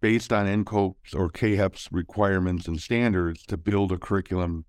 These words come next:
in areas that I thought were important for O M P clinicians, and again, working with some collaborators. And that's stayed pretty consistent over the years that I've taught it. I've added additional content or updated some things, but there are some really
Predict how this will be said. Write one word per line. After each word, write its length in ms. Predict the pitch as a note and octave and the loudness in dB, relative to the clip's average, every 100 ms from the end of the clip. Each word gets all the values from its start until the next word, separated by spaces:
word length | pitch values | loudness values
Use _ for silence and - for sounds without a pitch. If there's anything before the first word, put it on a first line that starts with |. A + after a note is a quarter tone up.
| _ _ | _ _
in 120 | G2+ G2 | 0 2
areas 400 | G2 G2 F2+ E2+ | 4 2 0 -2
that 200 | F2 F2+ | -2 -2
I 180 | F2+ G2+ | 0 0
thought 280 | G#2 A2+ G#2+ | 2 2 4
were 120 | A#2 | 0
important 500 | A2 A2+ A2+ A2+ A#2+ - _ | 0 0 0 -2 -10 -14 _
for 100 | A2 | -2
O 120 | G#2+ | 0
M 60 | G#2 | 0
P 200 | - G#2+ | 0 -2
clinicians, 720 | A2 G#2 G2+ - G2+ G2+ - _ _ _ _ - | 0 0 0 0 -2 -2 -8 _ _ _ _ -4
and 500 | F#2 F2 E2 D#2+ E2 | 0 2 0 -2 -4
again, 320 | G2+ F#2+ F2+ F2+ | -2 0 0 0
working 260 | F2+ F#2 | -2 -2
with 120 | F2 | -2
some 160 | - F2 | -4 -4
collaborators. 840 | - F2+ F2+ E2+ F2 E2 E2 - _ _ _ _ _ - | -2 0 0 0 0 0 -2 -6 _ _ _ _ _ -2
And 100 | A2+ | 2
that's 260 | A2 - - | 2 0 -14
stayed 380 | - - C3+ C#3+ | -6 2 2 4
pretty 220 | B2+ A#2 | 2 2
consistent 640 | - G2+ F2 G2+ - - - | 0 -4 -2 -2 0 -2 0
over 200 | G2+ F#2 | 0 2
the 80 | F#2 | 2
years 320 | F2+ F#2+ F#2 | 2 2 0
that 100 | F2+ | -2
I've 160 | E2+ - | -2 -2
taught 300 | F2 F#2 A2+ | 0 2 2
it. 80 | |
I've 160 | G#2 F#2 | 0 0
added 320 | F2+ F2+ F2 - | 0 -2 -4 -6
additional 600 | F2+ G2+ F#2+ G2 F#2 E2+ | -2 -2 -2 -2 -2 -4
content 640 | - F#2+ F#2 F#2+ F2+ E2+ | -2 0 0 -2 -2 -2
or 100 | F2+ | -2
updated 500 | F#2 - F#2 F2 F#2 | -2 0 0 0 0
some 180 | G2 F#2 | -2 0
things, 460 | G2+ F#2+ G2 F#2+ - _ - F#2 | 2 2 0 -4 -10 _ -20 -2
but 320 | F#2+ F2 E2 - | 2 2 -2 -2
there 160 | A2 | 2
are 60 | A2 | 2
some 260 | - F#2+ G2 | 0 0 2
really 420 | G2+ F#2+ F2 | 4 2 0